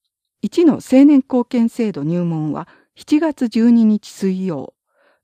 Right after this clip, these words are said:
二のお口の健康講座。三の朗読体験会は、十九日水曜までに、電話かファックス、記入例の通り記入。または直接、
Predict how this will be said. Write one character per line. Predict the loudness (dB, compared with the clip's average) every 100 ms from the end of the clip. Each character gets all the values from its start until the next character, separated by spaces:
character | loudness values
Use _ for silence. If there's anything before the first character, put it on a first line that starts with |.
| 4
二 | 6
の | 6 2
お | -4
口 | -6 2
の | 2 4
健 | 0 0
康 | 0 -4
講 | -4 -6 -6
座。 | -8 -12 -14
三 | -8 0 4
の | 4 2
朗 | 0 -2
読 | -4 -10
体 | -8 -6
験 | -4 -4
会 | -4 -10 -12
は、 | -14 -18 _ _ _
十 | -4 -2 -2
九 | 2
日 | 4 2 -4
水 | -2 0
曜 | 2 0
ま | -2 -6
で | -8
に、 | -10 -12 _ _ _ _
電 | 0 2 4
話 | 0
か | -4 -8
フ | -8
ァ |
ッ | -10
ク | -12
ス、 | -20 -20 _ 0
記 | 4
入 | 6 4
例 | -2 -8
の | -8
通 | -8 -8
り | -10
記 | -12 -8
入。 | -6 -8 -12 _ _ _ _ _ _ _ -4
ま | -4
た | -2 -4
は | -4
直 | -8 -10
接、 | -8 -8 -8 -10